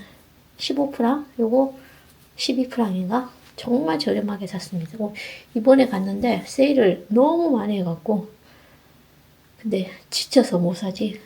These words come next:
저는 후리리, 후리리, 휘리릭 보고 고른 것 몇 가지들인데요. 너무 많이 골랐습니다. 여름에 시원하게 입을 수 있는 룩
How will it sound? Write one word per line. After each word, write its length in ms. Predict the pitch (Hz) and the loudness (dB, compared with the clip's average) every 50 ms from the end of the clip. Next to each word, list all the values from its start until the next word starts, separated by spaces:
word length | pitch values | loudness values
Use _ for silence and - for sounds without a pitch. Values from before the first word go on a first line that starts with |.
| - _ _ _ | -20 _ _ _
저는 360 | - 226 202 208 196 185 180 - - _ _ - - - - - - - _ _ _ _ - | -10 -8 -8 -6 -6 -8 -8 -12 -16 _ _ -20 -20 -20 -20 -20 -20 -20 _ _ _ _ -12
후리리, 320 | - 277 302 311 294 262 | -4 -2 0 0 0 2
후리리, 420 | - - 349 330 330 339 349 330 | 4 4 6 8 8 8 8 6
휘리릭 460 | - - 370 370 392 381 403 427 - - | 8 8 8 8 8 8 6 4 2 2
보고 280 | - 370 370 311 254 | 4 4 4 4 2
고른 300 | - - 233 226 226 240 | 2 2 0 0 2 0
것 160 | 240 233 - - | -2 -2 -4 -4
몇 180 | - 180 185 - | -4 -4 -4 -2
가지들인데요. 840 | - 196 190 - 185 - - - 196 185 185 190 208 220 226 214 - | -4 -6 -6 -6 -10 -16 -12 -10 -8 -6 -6 -4 -4 -4 -4 -6 -6
너무 420 | - 214 214 226 233 247 254 240 233 - - - - - - - _ _ _ _ | -4 -2 0 0 0 0 0 -2 -2 -6 -12 -20 -20 -20 -20 -20 _ _ _ _
많이 260 | - 202 208 220 208 | -4 -2 -2 -2 -2
골랐습니다. 600 | 185 - 165 165 - - - - - - - - - - - - _ - - - - | -2 -6 -8 -8 -10 -12 -14 -16 -20 -20 -20 -20 -20 -20 -20 -20 _ -20 -20 -10 -4
여름에 480 | 233 233 233 226 196 185 180 220 240 240 - - | -4 -4 -2 -2 -2 -2 -2 -2 -4 -6 -8 -12
시원하게 640 | - - - - - 196 214 214 226 233 233 233 220 | -8 -8 -6 -6 -4 -4 -4 -4 -4 -4 -4 -6 -8
입을 200 | 214 214 196 190 | -8 -8 -8 -8
수 120 | 185 - 190 | -8 -8 -10
있는 300 | 185 185 214 226 226 240 | -8 -4 -4 -4 -2 -2
룩 240 | 262 247 254 - | -2 -4 -4 -6